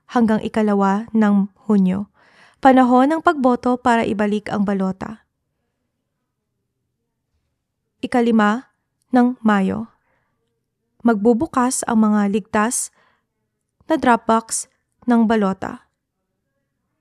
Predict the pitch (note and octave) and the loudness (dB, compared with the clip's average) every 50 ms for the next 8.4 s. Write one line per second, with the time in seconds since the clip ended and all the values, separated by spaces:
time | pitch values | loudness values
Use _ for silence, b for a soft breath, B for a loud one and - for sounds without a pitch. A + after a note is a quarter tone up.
0 | _ _ _ _ _ - - - B3 A#3 A3+ G#3+ F#3+ A3 G#3 G#3 A3+ B3 C4+ B3+ | _ _ _ _ _ -8 -4 -2 0 0 0 2 0 0 2 2 2 2 2 2
1 | A#3+ A3+ A#3 B3 C4+ C#4 B3+ A3+ G3+ G3 F#3+ F#3+ G3 G#3+ A3 - _ _ _ _ | 2 2 0 0 0 0 0 0 0 0 -2 -4 -4 -8 -10 -16 _ _ _ _
2 | _ _ - C4+ C4 C4 B3+ - - A3 A3 A3 G#3+ G#3+ A3 B3 - B B B | _ _ 2 2 2 2 2 0 0 0 0 0 0 0 0 -2 -4 B B B
3 | B B B - C4+ C4 - A3+ G3+ - A3 A3 - C4+ D4+ E4+ D#4+ - C#4 C4 | B B B -2 -2 0 -2 -4 -2 0 -2 0 0 0 0 0 0 0 -2 -2
4 | - - - A#3+ A#3+ A3+ - A3 A3 - A3 G#3+ G#3 G3+ G#3+ G3 G3 F#3+ F#3+ - | -2 -2 -2 0 0 0 0 -2 -2 -2 -2 -2 0 2 2 2 2 0 0 -2
5 | - - G#3+ - _ _ _ _ _ _ _ _ _ - - C4 G#3+ B3+ B3 B3 | -6 -8 -8 -10 _ _ _ _ _ _ _ _ _ 0 0 2 4 4 4 4
6 | C4 E4 D#4 A#3 A#3 A3 A3 A3 - - G#3+ G#3 G3 G#3+ G#3 G3+ - A3 A3 - | 2 0 0 2 0 0 0 -2 -2 -2 -2 -2 -2 -2 -4 -2 -2 -2 0 0
7 | C#4+ D4+ D#4+ D4+ - C#4+ C#4 - - - C#4 C#4 C4+ B3+ A#3+ A3 G#3 C4 C4 C4+ | 0 -2 -2 -2 -2 -2 -2 -2 -2 0 0 2 2 2 2 2 0 -2 -2 0
8 | B3 A#3 A#3+ A#3+ - B3+ C4 D#4 | -2 -2 -2 -2 -4 -6 -6 -6